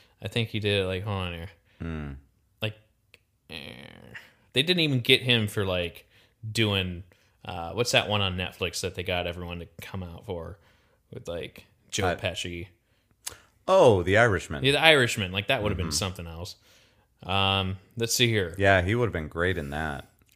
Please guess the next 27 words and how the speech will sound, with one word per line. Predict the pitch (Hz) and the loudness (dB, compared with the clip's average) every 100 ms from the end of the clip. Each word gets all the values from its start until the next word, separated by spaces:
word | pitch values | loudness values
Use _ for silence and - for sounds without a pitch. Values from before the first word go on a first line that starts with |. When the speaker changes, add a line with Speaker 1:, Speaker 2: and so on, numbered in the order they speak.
| _ | _
Speaker 1:
Bucket | 123 151 175 185 | 4 6 6 6
List | 139 135 123 | 4 4 4
was | 117 | 6
oh | 127 | 6
seven | 123 123 107 101 | 8 8 6 4
when | 101 | 0
he | 113 | 0
was, | 104 104 | 0 2
like, | 98 - | 0 -2
one | 101 104 | -4 0
of | 107 | 0
the | |
starring | 98 - 107 92 87 | 0 2 2 0 -4
roles. | 92 64 - - - _ | -6 -6 -6 -8 -8 _
Speaker 2:
Yeah. | 90 78 71 95 | 0 0 0 0
Speaker 1:
And | 101 | 4
then | 117 113 | 4 4
he | 120 113 | 4 4
was | 107 101 | 4 4
in | 113 104 98 | 4 4 2
I'm | 107 110 | 2 2
Still | - - 123 | 2 4 4
Here | 110 117 101 92 110 - _ _ | 4 2 2 0 -4 -8 _ _
with, | 107 98 98 92 | -2 0 0 0
uh, | 95 92 87 95 - - _ - - - 98 | 0 0 -2 -6 -12 -20 _ -20 -20 -20 -4
Joaquin | 104 95 120 104 | -2 0 -2 -2
Phoenix. | - 104 92 92 - | -2 -2 -2 -2 -4